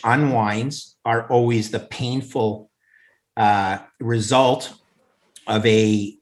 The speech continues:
market drawdown. And when leverage gets pulled out of the system, well, we've seen it on a regular basis. Prices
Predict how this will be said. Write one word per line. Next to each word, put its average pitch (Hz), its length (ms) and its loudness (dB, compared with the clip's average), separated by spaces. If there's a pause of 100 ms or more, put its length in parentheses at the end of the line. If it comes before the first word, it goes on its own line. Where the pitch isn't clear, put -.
(120)
market 113 500 2
drawdown. 113 800 0 (720)
And 120 440 0
when 117 160 0
leverage 135 360 2
gets 135 200 -2
pulled - 440 -6
out 143 200 2
of 143 80 2
the 135 40 -2
system, 120 500 -4
well, 110 200 -2
we've 120 160 -6
seen 123 240 -8
it 117 140 -6
on 117 120 -2
a 113 60 -4
regular 107 380 -4
basis. 95 800 -10
Prices 120 640 -4